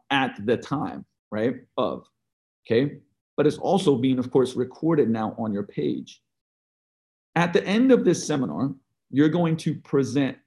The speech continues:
like, for instance, our front end offer is phenomenal for this because we have a thirty-day results in advance program. It's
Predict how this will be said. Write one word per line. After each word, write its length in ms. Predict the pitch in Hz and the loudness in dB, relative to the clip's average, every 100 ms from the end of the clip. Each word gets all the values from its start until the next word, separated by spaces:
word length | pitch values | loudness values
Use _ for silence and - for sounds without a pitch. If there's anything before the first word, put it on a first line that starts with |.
| _ 131 | _ -6
like, 180 | 131 | -6
for 80 | 156 | -4
instance, 240 | 151 139 113 | -4 -4 -4
our 160 | - 180 | 0 0
front 220 | - 147 | 2 0
end 80 | 127 | 0
offer 340 | 123 123 - | -2 -2 -2
is 140 | 110 - | -4 -6
phenomenal 420 | 107 120 170 113 | -4 -2 0 -2
for 180 | - 90 | -6 -8
this 180 | 87 - | -8 -10
because 300 | 110 113 107 | -8 -6 0
we 80 | |
have 120 | 135 120 | 0 0
a 20 | |
thirty-day 480 | - 131 147 139 131 | -2 2 4 4 2
results 320 | 110 117 117 | 2 0 0
in 80 | 123 | -4
advance 300 | 113 110 110 | -4 -6 -6
program. 400 | 104 90 98 113 | -6 -6 -8 -12
It's 120 | - | -16